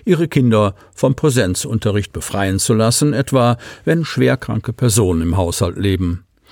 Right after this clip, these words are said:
Für die geteilten Abschlussklassen gibt es im täglichen Wechsel entweder normalen Unterricht oder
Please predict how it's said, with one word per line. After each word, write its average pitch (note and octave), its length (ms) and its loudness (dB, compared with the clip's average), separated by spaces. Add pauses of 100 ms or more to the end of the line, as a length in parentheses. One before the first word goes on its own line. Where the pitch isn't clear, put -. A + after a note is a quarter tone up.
(320)
Für C#3 120 2
die B2+ 100 2
geteilten C#3 520 0
Abschlussklassen A#2 800 -2
gibt C3 180 0
es C3 100 -4
im A#2+ 140 2
täglichen C#3 520 -2
Wechsel B2 340 2
entweder A#2 400 2
normalen G#2 520 2
Unterricht C#3 640 0
oder C#3+ 320 4